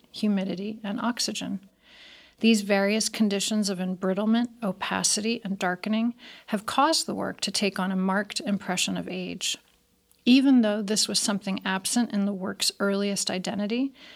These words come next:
this eventuality was well understood by the artist, since she was aware of how her materials would change over time. Nevertheless, the work's current condition is so significantly different from when it was new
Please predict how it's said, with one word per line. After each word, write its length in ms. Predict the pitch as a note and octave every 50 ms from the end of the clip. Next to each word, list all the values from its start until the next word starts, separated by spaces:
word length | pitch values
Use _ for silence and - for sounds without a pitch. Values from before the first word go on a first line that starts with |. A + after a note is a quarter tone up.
| - _ -
this 240 | C#4 D4 - - A#3
eventuality 760 | G#3 G#3+ G#3 G#3 - - G3+ G3+ F#3+ F#3+ G3 G3+ G3 G#3
was 220 | G3+ G3 G3+ F#3+ G3
well 240 | G3+ G#3+ A3 A3 A3
understood 500 | G#3+ G#3+ G#3+ F#3+ - - G#3+ G3+ F#3+ -
by 100 | F#3 G3+
the 160 | G3+ G3+ - -
artist, 480 | F#3 F3+ - - - - - - - -
since 260 | - - A3 G#3 -
she 200 | - - A#3+ A3+
was 160 | A3 A3 G3+
aware 420 | G#3 G3 G3 G3 F#3+ G3+ G#3 G3
of 120 | F#3+ F3+ -
how 200 | - G3 G3+ F#3+
her 160 | F3 G3+ F#3+
materials 580 | F#3 F#3+ F#3+ - - G3 F#3 F3+ E3+ F3 - -
would 140 | F3 F3
change 320 | - - G3 F3+ F3+ F3 F3
over 220 | E3+ E3+ - -
time. 420 | - - - - - - G3 F#3+ - - - - - - - - - - - _ _ _ -
Nevertheless, 720 | G#3+ A3 G3+ G#3+ A3+ B3 C4 B3+ G#3 F#3 G3 G3+ - -
the 140 | - - G3+
work's 240 | G3+ G3+ G3 - -
current 360 | - - A3 G3 G3 F#3 -
condition 540 | - - A3 F#3+ F#3 F#3 - - F#3 F3 -
is 140 | - G3 -
so 260 | - - A3+ A3+ C4
significantly 800 | A#3+ - - G#3+ - G3+ G3 G3 - G3+ - G3+ - F3+ F#3+ F#3
different 500 | F#3 F3+ F3 - - - G3 - - -
from 160 | - G3+ F#3+
when 120 | F#3+ F3+
it 80 | - -
was 160 | F3+ F#3 A3
new 400 | A#3+ C#4+ D#4+ C4 G3 G3+ G#3+ G#3+